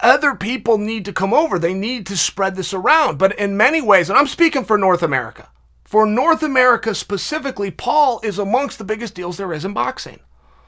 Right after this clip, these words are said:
Paul can generate some real numbers. So can Tyson Fury, in all fairness. And then you'll get the people that wanna look like they know boxing, even though they don't follow it, and they'll throw out a name for you like Canelo Alvarez.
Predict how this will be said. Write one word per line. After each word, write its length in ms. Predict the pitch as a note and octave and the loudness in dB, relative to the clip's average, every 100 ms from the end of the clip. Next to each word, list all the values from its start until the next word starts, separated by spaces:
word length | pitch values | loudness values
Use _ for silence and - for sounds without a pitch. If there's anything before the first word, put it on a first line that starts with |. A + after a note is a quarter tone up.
| _ _ _ _ _ _ - | _ _ _ _ _ _ -4
Paul 300 | - C4 D4 | 6 8 6
can 200 | C#4 G#3 | 2 -2
generate 440 | G#3+ G#3 G3+ F#3 | -2 0 -2 -4
some 220 | - G3+ | -6 -4
real 180 | F#3+ F#3+ | -2 0
numbers. 380 | C4 C#4+ E3+ - | 0 0 -2 -6
So 220 | - D4 | -4 0
can 160 | D4+ C4 | 0 0
Tyson 380 | G#3 F#3+ A3 G#3+ | 0 0 0 -6
Fury, 340 | C#4+ D4 D3+ | -4 -4 -2
in 80 | D#3+ | -2
all 140 | D#3+ | -2
fairness. 480 | C#3+ C#3 A#2 A2 - _ _ _ - - - - | -4 -6 -10 -14 -20 _ _ _ -20 -20 -8 0
And 160 | A#3 | 2
then 100 | C#4 | 4
you'll 100 | F4+ | 2
get 140 | C4 C4 | 2 -2
the 80 | |
people 280 | G#3 A3 A3 | -4 -4 -2
that 80 | G#3 | 0
wanna 240 | F#3+ G3+ | 2 2
look 380 | F3 E3+ F3+ - | 2 4 4 4
like 240 | G#3+ A#3+ G3 | 4 2 2
they 280 | A3 G#3 | -2 -2
know 180 | G#3+ A3 | 0 2
boxing, 460 | G#3 G#3 G#3 A3 G#3+ | 6 4 4 -2 -6
even 220 | A#3 A3 | -4 0
though 80 | G3+ | 0
they 120 | F#3 | 0
don't 200 | F3+ F3+ | -2 0
follow 320 | G3 F#3 F#3+ | 2 4 4
it, 80 | G3+ F#3+ | 2 0
and 140 | F#3 | 0
they'll 160 | A3 C#4+ | 4 4
throw 240 | A#3+ A#3 | 4 4
out 100 | G#3 | 4
a 60 | G3 | 0
name 200 | G3 G3 | -4 -4
for 120 | G3 | -6
you 160 | F#3+ | -4
like 380 | F3+ E3+ D#3 - | 0 0 0 -6
Canelo 480 | - G3+ F#3+ F3+ E3 | -6 0 2 2 2
Alvarez. 540 | D#3 D#3 B2+ - - | 2 2 -4 -10 -18